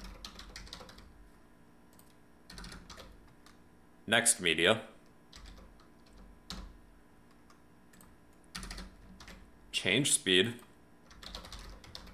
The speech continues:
and there will be one parameter of action, event, event. Action, event, event.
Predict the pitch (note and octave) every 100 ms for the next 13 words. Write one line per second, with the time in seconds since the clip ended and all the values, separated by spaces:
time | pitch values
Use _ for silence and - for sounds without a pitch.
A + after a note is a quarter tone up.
0 | - F2 F2 E2 F#2+ F#2 F2 F2 E2 E2
1 | G#2+ G#2+ G#2 F2 E2+ F#2 F#2+ E2+ E2 -
2 | F2 G#2 - C3 B2 B2 F#2+ E2 F2 F2+
3 | E2+ F2+ E2 D2+ D#2 - - - - -
4 | - - - F2+ G#2 - B2 A#2 A#2 -
5 | - - - - F2+ E2+ F2 F2+ F#2 F#2
6 | - - - - - - - - F#2 E2
7 | D2